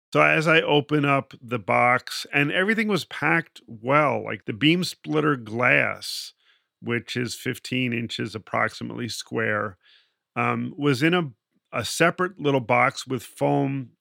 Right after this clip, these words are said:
around it, taped up well, but it was smashed. And it seems like it was smashed as they repacked the teleprompter to be sold, I'll be honest, because the box itself wasn't damaged.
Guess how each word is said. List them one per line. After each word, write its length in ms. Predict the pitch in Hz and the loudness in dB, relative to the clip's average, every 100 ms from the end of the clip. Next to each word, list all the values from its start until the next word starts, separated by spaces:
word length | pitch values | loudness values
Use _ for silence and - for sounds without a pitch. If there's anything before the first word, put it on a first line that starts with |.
| - | -8
around 420 | 120 120 117 117 | 0 2 2 0
it, 160 | 147 - | -4 -4
taped 340 | 135 143 - | -2 -2 0
up 220 | 135 131 _ - | -2 -2 _ -20
well, 640 | 123 113 113 110 117 113 _ _ _ _ _ | -6 0 0 0 -4 -8 _ _ _ _ _
but 160 | - 127 | -2 0
it 60 | |
was 160 | 123 117 | 0 -2
smashed. 680 | - 131 120 92 - - - _ _ _ _ | -6 -2 -2 -2 -10 -16 -20 _ _ _ _
And 360 | - 131 131 127 _ | -2 0 0 -4 _
it 160 | 156 139 | -4 -2
seems 460 | - 214 226 220 | -4 -2 0 0
like 240 | 190 185 160 | 2 0 0
it 120 | 165 | -2
was 180 | 147 139 | -2 -2
smashed 760 | - 151 147 147 143 - - - _ _ _ _ _ _ | -4 -2 2 2 2 -4 -10 -20 _ _ _ _ _ _
as 280 | 135 147 120 | 2 2 4
they 180 | 147 | 4
repacked 920 | 135 135 147 - - 131 123 - - - _ _ | 4 2 0 -2 0 2 2 -2 -16 -20 _ _
the 120 | 123 | -6
teleprompter 800 | - 135 123 104 120 127 107 117 | 0 0 0 -2 -6 -6 -6 -6
to 80 | 104 | -6
be 160 | 101 | -8
sold, 640 | 101 - - 120 110 90 - | -10 -10 -4 -2 -2 -6 -12
I'll 140 | 120 113 | -10 -8
be 160 | 113 | -8
honest, 480 | 110 117 110 95 - _ - _ | -6 -6 -6 -10 -16 _ -20 _
because 220 | 131 139 | -2 0
the 100 | - | 0
box 400 | 123 139 165 170 | 0 4 2 2
itself 460 | 160 - 147 143 - | -8 -4 0 0 0
wasn't 440 | 123 110 110 - _ | -2 -2 -6 -12 _
damaged. 580 | 110 104 - _ - | -4 -4 -10 _ -20